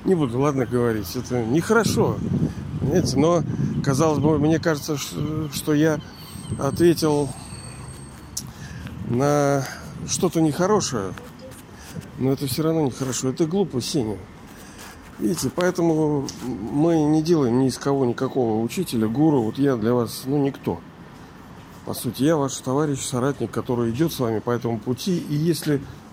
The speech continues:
У меня есть хоть какая-то х-, мысль здоровая, которая может вам помочь в развитии, отлично.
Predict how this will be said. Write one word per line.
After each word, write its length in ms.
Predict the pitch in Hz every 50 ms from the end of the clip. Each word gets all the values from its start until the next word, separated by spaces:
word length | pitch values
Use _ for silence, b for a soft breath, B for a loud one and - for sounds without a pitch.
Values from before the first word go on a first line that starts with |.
| B -
У 80 | 127 131
меня 240 | 147 151 143 139
есть 140 | 135 117 -
хоть 180 | - 151 143 147
какая-то 540 | - 139 139 - 147 131 120 110 - 117 110
х-, 280 | - - - - 127
мысль 320 | 131 156 160 147 - 135 110
здоровая, 440 | 107 113 131 139 139 127 113 107
которая 360 | 101 117 123 127 131 120 120 113
может 340 | 120 123 120 110 104 -
вам 200 | 120 117 113 113 113 B B B B B B B B B B B
помочь 320 | - 131 131 135 135 131 -
в 80 | 139
развитии, 460 | 139 143 147 165 190 180 - 127 110 - -
отлично. 540 | - 120 - 139 135 120 - - - 104